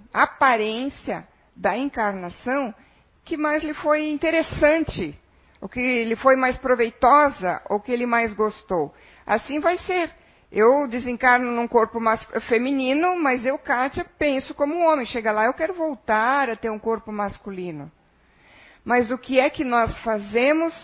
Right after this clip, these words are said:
quando nós estamos na Terra? Isso é que importa. Na questão duzentos e dois, quando somos espíritos, preferi-, preferimos encarnar num corpo de homem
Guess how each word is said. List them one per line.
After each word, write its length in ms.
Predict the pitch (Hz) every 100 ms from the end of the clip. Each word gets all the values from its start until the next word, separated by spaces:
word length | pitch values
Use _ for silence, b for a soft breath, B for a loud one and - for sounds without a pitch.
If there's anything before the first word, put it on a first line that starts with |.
| - _ _ _ _ _ _ _ _ _ _
quando 300 | 302 294 277
nós 200 | 254 233
estamos 440 | 214 - 220 208
na 120 | 208 196
Terra? 480 | - 156 147 147 - -
Isso 560 | 202 254 302 - -
é 140 | 190 175
que 160 | -
importa. 840 | 185 165 - 160 139 131 - - - _ _ _ _ _ _ _ _ _ _ b b b b
Na 200 | 214 262
questão 480 | - 302 - 311 294
duzentos 440 | 269 240 254 247
e 120 | 254 226
dois, 400 | 190 147 160 -
quando 340 | 269 302 302
somos 380 | - 277 269 247
espíritos, 600 | 254 - 240 196 185 -
preferi-, 600 | - 240 262 240 233 220 - -
preferimos 800 | 302 370 - 294 254 202 180 -
encarnar 640 | 254 277 277 240 220 185
num 140 | 208 226
corpo 320 | 202 - 202
de 160 | 226
homem 380 | 254 311 359 381